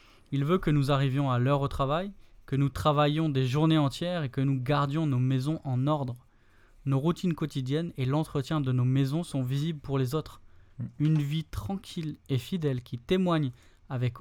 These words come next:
Speaker 1: audace de la valeur de Dieu.
Speaker 2: Mm.
Speaker 1: Le but de notre travail quotidien n'est pas de protéger notre confort, mais de soutenir l'œuvre de Dieu dans l'Église. Ce message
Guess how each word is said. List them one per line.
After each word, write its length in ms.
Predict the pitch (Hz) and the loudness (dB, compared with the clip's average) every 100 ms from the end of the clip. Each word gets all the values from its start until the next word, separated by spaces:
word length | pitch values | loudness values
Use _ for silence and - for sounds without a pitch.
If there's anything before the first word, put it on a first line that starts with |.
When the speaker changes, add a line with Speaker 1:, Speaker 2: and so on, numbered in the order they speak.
| - | -6
Speaker 1:
audace 480 | 156 135 156 - | -2 -2 -4 -8
de 80 | 127 | -6
la 140 | 120 120 | -2 -2
valeur 320 | 131 131 120 | -2 -2 -2
de 100 | 120 | -4
Dieu. 220 | 117 117 - _ - - | -4 -8 -12 _ -20 -14
Speaker 2:
Mm. 60 | 113 92 82 76 _ - | -8 -6 -6 -10 _ -12
Speaker 1:
Le 140 | - 131 | -2 0
but 340 | 156 226 - - - - - | 2 2 0 -18 -20 -14 -2
de 80 | |
notre 240 | 147 151 - | 0 0 -2
travail 260 | - 175 | 0 2
quotidien 420 | 175 147 - 156 175 | 2 0 -2 0 2
n'est 100 | 143 | 2
pas 160 | 180 | 2
de 80 | 139 | 0
protéger 680 | 123 - 196 196 202 180 190 | -2 2 4 4 4 4 2
notre 260 | 135 - | 0 -4
confort, 440 | 123 127 - 196 - - - - - - - - - | -6 -6 -2 -4 -6 -20 -20 -20 -20 -20 -20 -14 -2
mais 120 | 131 | 0
de 120 | 127 | 0
soutenir 760 | 123 - 202 - 160 147 170 135 | -2 -4 -8 -4 -2 0 0 0
l'œuvre 340 | 135 139 127 | 0 0 0
de 100 | 123 | -2
Dieu 200 | 120 131 | 0 0
dans 100 | 123 | 0
l'Église. 480 | 120 117 123 117 120 - - - - - | 0 0 -4 -4 -8 -14 -20 -20 -20 -20
Ce 160 | - - | -10 -2
message 720 | 135 151 160 185 175 143 123 | 2 2 0 0 0 -2 -4